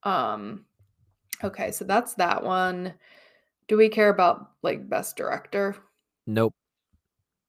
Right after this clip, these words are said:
Speaker 1: Uh, Greta Gerwig was nominated for
Speaker 2: Hell yeah.
Speaker 1: Barbie.
Speaker 2: Yeah, I guess I just care about the women, if there's any women.
Speaker 1: Oh, and then I guess Bradley Cooper directed Maestro. I'm just picking
Speaker 2: Maestro.
Speaker 1: out names that I
Speaker 2: Mm.
Speaker 1: actually recognize.
Speaker 2: Mm-hmm.
Speaker 1: Um, and then the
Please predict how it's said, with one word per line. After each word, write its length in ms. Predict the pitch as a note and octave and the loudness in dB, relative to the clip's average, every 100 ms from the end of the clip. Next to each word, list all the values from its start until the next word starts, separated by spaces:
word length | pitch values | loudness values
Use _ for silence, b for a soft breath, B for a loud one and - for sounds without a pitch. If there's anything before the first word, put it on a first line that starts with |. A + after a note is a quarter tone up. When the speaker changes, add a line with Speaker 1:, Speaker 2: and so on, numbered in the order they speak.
| _ _ - | _ _ -4
Speaker 1:
Uh, 180 | G#3 G3 | 0 2
Greta 300 | G3 A3 A#3 | 6 8 8
Gerwig 420 | F#3+ F3 F3 E3+ | 4 2 2 0
was 240 | E3+ E3+ | -2 -2
nominated 560 | F#3 A#2 F3 E3+ - G#3 | -4 -4 -2 -2 -2 -6
for 560 | - - C#2+ C#2+ - - | -8 -6 -2 -2 -4 -6
Speaker 2:
Hell 260 | - F2+ E2 | -4 -4 -2
yeah. 40 | F#2+ E2 E2+ | -2 -2 -2
Speaker 1:
Barbie. 320 | F2 E2+ - - b | -4 -6 -8 -12 b
Speaker 2:
Yeah, 160 | C#3 B2 | 2 2
I 40 | |
guess 260 | A#2+ C3 - | 4 0 2
I 120 | A2+ | 2
just 200 | A2+ A2 | 2 0
care 100 | - G2 | 2 2
about 180 | F#2 | 0
the 100 | E2+ | -4
women, 420 | E2 F#2 E2+ E2 E2+ | -6 -6 -6 -6 -8
if 140 | E2+ | -10
there's 200 | F2 E2 | -10 -10
any 160 | F2 D#2+ | -10 -10
women. 460 | D#2+ F2 E2 F2 F#2+ _ _ _ _ _ - | -8 -8 -10 -12 -16 _ _ _ _ _ -2
Speaker 1:
Oh, 140 | G3+ F#3+ | 2 2
and 120 | F#3 | 2
then 100 | F3+ | 0
I 80 | F3+ | 2
guess 180 | F#3 - | 0 -2
Bradley 400 | - F3 F#3+ F3 | -2 -2 -2 -6
Cooper 400 | - - - E3+ | -8 -8 -6 -6
directed 720 | - - - - F#3+ G3 F#3+ | -6 -6 -6 -6 -4 -2 -4
Maestro. 500 | G3 G3 G3+ - F#2 | -4 -4 -6 -6 -2
I'm 140 | - E2+ | -2 -2
just 200 | D#2+ - | -4 -4
picking 140 | E2+ | 0
Speaker 2:
Maestro. 220 | E2 F2 E2 | 0 0 -2
Speaker 1:
out 80 | |
names 320 | E2 D2+ - F#2 | -6 -8 -8 -2
that 100 | D#2 | 0
I 60 | |
Speaker 2:
Mm. 60 | D2+ | 0
Speaker 1:
actually 440 | - - - D2+ - | 0 -4 -6 -6 -4
recognize. 800 | - - - F#3 F3 E3+ G3 - | -6 -6 -6 -4 -2 -2 -4 -8
Speaker 2:
Mm-hmm. 300 | G#2 F2+ - | -10 -10 -4
Speaker 1:
Um, 440 | C3 D#2 - - - - - _ _ _ _ | -2 0 -4 -10 -14 -20 -20 _ _ _ _
and 140 | G3+ G3+ | 4 6
then 160 | G3 | 6
the 380 | F#3+ F#3 E3+ - | 4 4 2 -2